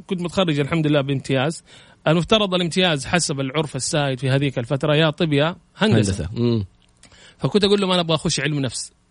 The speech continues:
Speaker 1: قالوا: "لا، ما ينفع تخش علم نفس."
Speaker 2: هذا
Speaker 1: أنت
Speaker 2: أدبي، أنت
Speaker 1: إيه.
Speaker 2: ده علمي وكمان
Speaker 1: أنت بتخرج علمي ومتفوق وكذا.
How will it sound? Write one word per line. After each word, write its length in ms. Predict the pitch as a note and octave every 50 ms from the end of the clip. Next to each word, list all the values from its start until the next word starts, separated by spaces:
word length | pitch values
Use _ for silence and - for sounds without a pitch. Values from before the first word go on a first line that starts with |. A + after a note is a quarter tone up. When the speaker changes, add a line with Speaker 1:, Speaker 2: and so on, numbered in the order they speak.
| - _ -
Speaker 1:
قالوا: 200 | D3 E3 F3+ G3
"لا، 120 | G#3 G3+
ما 140 | G3 G3+ A3
ينفع 200 | G#3 D#3 C#3 B2+
تخش 280 | A#2+ - D3 B2 - C3
علم 100 | B2 B2
نفس." 180 | A#2+ A2+ -
Speaker 2:
هذا 220 | F#3+ D#3+ C#3 B2+ D#3+
Speaker 1:
أنت 100 | C#3+ C#3
Speaker 2:
أدبي، 260 | A#2+ G#2+ G2+ G2 A2+
أنت 80 | D#3
Speaker 1:
إيه. 60 | D#3 D#3
Speaker 2:
ده 340 | F3 F#3 E3+ D#3 D3 C#3+
علمي 380 | C3 D3+ G3 G#3 F#3 D#3+ C#3+ B2+
وكمان 480 | A#2+ A#2+ A#2 C#3 C#3+ F3 G3 F#3 F3 E3
Speaker 1:
أنت 140 | D3+ C#3+
بتخرج 440 | F#3 E3+ - - G3 G3 F#3 F3 F3
علمي 320 | E3 F3 F#3 F3 E3+ E3 D#3+
ومتفوق 680 | D3+ C#3+ C#3 - C#3+ D3 D#3+ E3+ D#3+ D#3+ D3+ D3 D#3
وكذا. 480 | C#3+ C3+ - E3+ D#3+ D3+ D3+ D3+ D#3